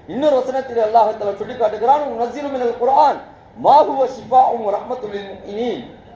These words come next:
இந்த முஃமின்களுக்கு ஷிஃபாவை இந்த குர்ஆனுடைய ஆயத்தின் மூலமாக நாம் வைத்திருக்கிறோம் என்று அல்லாஹ் தஆலா சொல்கிறான். குர்ஆனுடைய எந்த ஆயத்துக்களை ஓதினாலும் அந்த ஆயத் அந்த மனிதனுக்கு ஷிஃபாவை தரும். ஒண்ணும் இல்ல, காலை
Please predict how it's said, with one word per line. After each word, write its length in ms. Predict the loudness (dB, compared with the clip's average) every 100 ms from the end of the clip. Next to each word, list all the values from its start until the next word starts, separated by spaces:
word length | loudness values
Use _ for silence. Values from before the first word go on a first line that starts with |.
| -20 -20 -20
இந்த 140 | -12 -8
முஃமின்களுக்கு 640 | -8 -4 -4 -2 -2 -4
ஷிஃபாவை 480 | -10 -4 4 4 4
இந்த 160 | 0 -4
குர்ஆனுடைய 540 | -4 0 2 2 0 0
ஆயத்தின் 460 | 2 0 -4 -8 -4
மூலமாக 340 | -2 0 0
நாம் 180 | 0 -4
வைத்திருக்கிறோம் 680 | -8 -6 -6 -4 -2 -2 -4 -12 -20
என்று 180 | -14 -10
அல்லாஹ் 260 | -6 -4 -4
தஆலா 260 | -6 -10 -12
சொல்கிறான். 360 | -14 -14 -16 -18 -20 -20 -20 -20 -20 -20 -16 2
குர்ஆனுடைய 800 | 4 6 6 4 2 -6 -6 -6 -4
எந்த 260 | -6 0 6
ஆயத்துக்களை 540 | 6 6 -2 -8 -8 -4
ஓதினாலும் 640 | -4 -4 -2 0 -2 -6 -10 -8
அந்த 180 | -6 -2 4
ஆயத் 320 | 4 4 0 -6 -8
அந்த 140 | -8
மனிதனுக்கு 420 | -8 -10 -10 -12
ஷிஃபாவை 340 | -8 -2 0 -2
தரும். 240 | -8 -12 -16 -20 -18 -16 -18 -20 -20 -20 -20 -20 _ -20 -20 -10 -6
ஒண்ணும் 240 | -4 -4
இல்ல, 140 | 0 0 0 -2 -10 -20 -20 -20 _
காலை 260 | 2 2